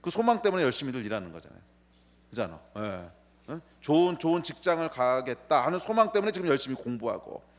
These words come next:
응? 또 좋은 직장을 왜 갈라 그래? 그럼 뭐 조금 더 나은 어떤 삶에 대한 소망이 있고, 그러니까 뭔가 원하는 게 있다는 거예요. 그걸 소망이라 그러죠. 소망. 그러니까 소망이라고 하는 것이 우리의 삶을 드라이브해가는 아주 중요한 요소고,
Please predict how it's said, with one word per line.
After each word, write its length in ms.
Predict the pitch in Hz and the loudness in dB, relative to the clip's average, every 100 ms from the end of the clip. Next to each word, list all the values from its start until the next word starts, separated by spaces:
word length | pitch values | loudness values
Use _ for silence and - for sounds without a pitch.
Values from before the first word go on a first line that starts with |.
| _ - | _ -12
응? 160 | 185 - _ _ _ _ - _ | -12 -14 _ _ _ _ -20 _
또 360 | 180 202 202 - - - | 4 4 2 -6 -20 0
좋은 220 | 156 185 | 2 2
직장을 300 | 180 175 160 | 2 2 4
왜 100 | 131 | 4
갈라 220 | 147 139 | 4 4
그래? 240 | 131 175 196 - - | 0 -6 -10 -16 -10
그럼 140 | 277 | -4
뭐 100 | 208 | -2
조금 260 | 214 220 214 | -2 -4 -2
더 80 | 196 | 2
나은 280 | 143 139 143 | 4 4 0
어떤 220 | - 135 | -2 -4
삶에 380 | - 175 160 127 | -2 -4 -2 -2
대한 160 | 160 | -4
소망이 400 | 185 208 202 143 | -4 0 0 0
있고, 80 | 104 | 0
그러니까 400 | 127 196 226 123 - - | 0 8 8 8 -2 0
뭔가 180 | 170 214 | 8 10
원하는 400 | 151 208 247 226 | 10 8 8 6
게 80 | |
있다는 340 | 175 - 104 90 | 4 4 0 0
거예요. 120 | 90 | -4
그걸 120 | 117 | -4
소망이라 460 | - 208 214 170 113 | -2 4 4 4 0
그러죠. 200 | 92 85 | -2 -10
소망. 360 | - 117 90 87 - _ _ | -10 -8 -8 -12 -20 _ _
그러니까 100 | 135 | -4
소망이라고 640 | - 214 226 226 214 185 160 | 0 2 6 6 6 6 6
하는 140 | 147 | 2
것이 220 | 131 127 | -2 -4
우리의 300 | 160 123 127 | -6 -2 -2
삶을 580 | 117 - 160 156 165 208 - - | -2 -6 -6 -4 -4 -4 -8 -6
드라이브해가는 640 | 123 131 131 123 117 120 | 4 4 4 0 -2 -2
아주 220 | 101 156 | -2 -2
중요한 420 | - 120 127 107 | -6 -4 -2 -2
요소고, 500 | 90 - 87 - 92 | -6 -10 -12 -12 -14